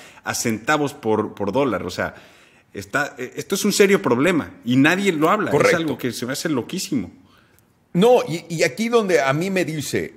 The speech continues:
Speaker 2: que el problema viene por acá y el problema, la gorda, va a tocar
Speaker 1: Ujú.
Speaker 2: por bienes raíces comerciales es esto. Estados Unidos, en vez de afrontar sus problemas tal cual y decirte, como te están
Speaker 1: Tal cual.
Speaker 2: diciendo, el techo de deuda,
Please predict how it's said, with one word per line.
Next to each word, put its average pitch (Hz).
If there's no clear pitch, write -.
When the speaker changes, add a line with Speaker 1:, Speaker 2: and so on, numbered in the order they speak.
Speaker 2:
que 120
el 113
problema 143
viene 147
por 117
acá 131
y 123
el 110
problema, 127
la 98
gorda, 101
va 127
a 127
tocar 127
Speaker 1:
Ujú. -
Speaker 2:
por 120
bienes 123
raíces 113
comerciales 117
es 104
esto. -
Estados 196
Unidos, 139
en 104
vez 123
de 156
afrontar 117
sus -
problemas 92
tal 117
cual 110
y 95
decirte, 123
como 104
te 98
están -
Speaker 1:
Tal 127
cual. 117
Speaker 2:
diciendo, 117
el 92
techo 120
de 98
deuda, 110